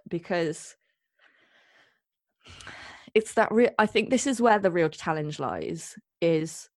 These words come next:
okay, we've got all of these tools that we can use to promote understanding, but we are cursed with knowledge. And how do we, how do we take that step back? How do we begin thinking from our audience's perspective rather than ours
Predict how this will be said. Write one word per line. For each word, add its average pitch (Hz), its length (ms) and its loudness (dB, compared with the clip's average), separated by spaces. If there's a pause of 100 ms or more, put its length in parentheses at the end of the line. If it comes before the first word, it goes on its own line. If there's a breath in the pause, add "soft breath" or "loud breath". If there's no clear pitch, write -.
(1500)
okay, 185 220 0
we've 175 160 2
got - 180 6
all 240 160 8
of 233 100 4
these 208 200 -2
tools 190 400 6
that - 100 -2
we 175 80 2
can 175 180 -4
use 170 260 4
to - 100 -14
promote 170 280 -2
understanding, 160 840 -4 (280 loud breath)
but 180 120 6
we 196 160 6
are 180 200 4
cursed 165 380 -6
with 165 140 -6
knowledge. 156 320 -2
And 151 100 -6
how 180 360 0
do 165 140 0
we, 143 140 -4 (100)
how 214 300 4
do 214 80 -2
we 196 100 0
take - 200 -6
that - 160 -2
step - 300 -4
back? 143 200 -4
How 180 380 -2
do 190 160 0
we 180 100 -2
begin 160 360 -4
thinking 151 560 -8 (340 soft breath)
from 175 160 2
our 165 200 4
audience's 175 640 6
perspective - 720 -4 (380 soft breath)
rather 170 480 6
than 156 220 2
ours - 560 0